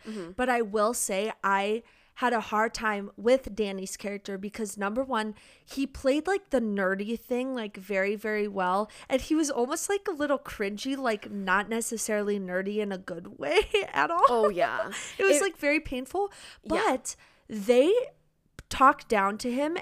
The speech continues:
Speaker 2: and made him feel like they just treated him horribly. Like, she took advantage of him.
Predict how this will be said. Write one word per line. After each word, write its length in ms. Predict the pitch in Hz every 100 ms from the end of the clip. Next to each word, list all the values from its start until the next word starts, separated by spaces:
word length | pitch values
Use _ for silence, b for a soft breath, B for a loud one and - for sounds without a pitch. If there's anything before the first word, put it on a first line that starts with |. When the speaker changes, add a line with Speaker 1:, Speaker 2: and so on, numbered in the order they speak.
| -
Speaker 2:
and 240 | 254 240
made 220 | 226 214
him 240 | 254 302 311
feel 400 | - 220 240 269
like 320 | 226 208 - b b b
they 120 | - 415
just 320 | - 587 -
treated 380 | - 311 359 415
him 200 | 427 349
horribly. 560 | - 240 302 254 226
Like, 260 | 202 208 220
she 200 | - 339
took 260 | 359 427 453
advantage 640 | 330 214 240 311 381 277
of 180 | 214 202
him. 260 | 208 196